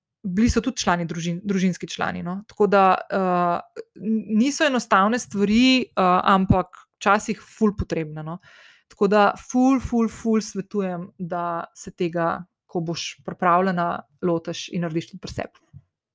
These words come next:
In zdaj čisto na koncu, uh,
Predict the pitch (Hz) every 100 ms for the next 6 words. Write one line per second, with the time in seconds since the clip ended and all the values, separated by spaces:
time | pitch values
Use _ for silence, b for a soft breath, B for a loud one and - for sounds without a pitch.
0 | _ _ _ _ _ _ _ _ _ _
1 | - 202 262 320 320 330 - 196 233 -
2 | 330 330 294 - 214 208 202 202 202